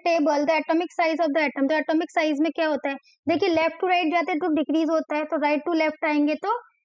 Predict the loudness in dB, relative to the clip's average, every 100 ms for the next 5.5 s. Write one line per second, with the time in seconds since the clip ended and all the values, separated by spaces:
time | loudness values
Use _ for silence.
0 | -4 0 0 2 2 2 0 0 -2 -4
1 | -4 -6 -4 -4 -2 -4 -4 -4 -4 -4
2 | -2 -2 -4 -4 -4 -2 0 0 2 2
3 | 0 -4 -6 -8 -12 _ _ _ _ -2
4 | 0 0 -2 -4 -6 -12 _ _ -4 0
5 | 2 2 2 2